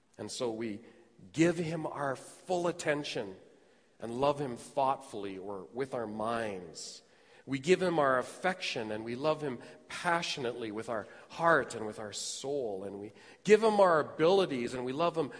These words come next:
practically with our strength. The Apostle Paul, in writing to the Romans, put it this way in Romans twelve one. He says, "Therefore, I urge you, brothers and sisters,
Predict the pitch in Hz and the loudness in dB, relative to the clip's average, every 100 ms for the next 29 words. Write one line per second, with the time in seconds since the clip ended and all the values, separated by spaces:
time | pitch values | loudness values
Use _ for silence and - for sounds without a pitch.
0 | - - - 196 202 - 147 127 113 107 | -14 -12 0 2 2 -2 -4 -2 -2 -2
1 | 113 107 104 - - 135 123 87 - - | -4 -6 -6 -8 -8 -6 -6 -8 -18 -20
2 | - _ _ _ _ _ _ _ _ 143 | -20 _ _ _ _ _ _ _ _ -10
3 | 135 156 147 156 160 160 147 143 143 151 | 2 2 2 0 2 4 4 4 4 4
4 | 151 147 143 139 139 135 135 147 131 151 | 2 -2 0 2 2 0 -2 -4 0 -2
5 | 147 151 123 135 131 120 - 143 143 139 | -2 -2 0 0 -2 -6 -4 0 0 0
6 | 127 120 120 127 123 147 165 160 135 120 | -2 -2 -4 -8 -2 4 4 2 0 0
7 | 113 - - - 156 156 214 269 214 202 | 0 -4 -8 2 2 6 4 4 -2 -4
8 | 147 165 208 240 233 240 233 165 135 - | -2 2 2 0 -4 -4 -4 -6 -6 -4
9 | 135 127 | -6 -6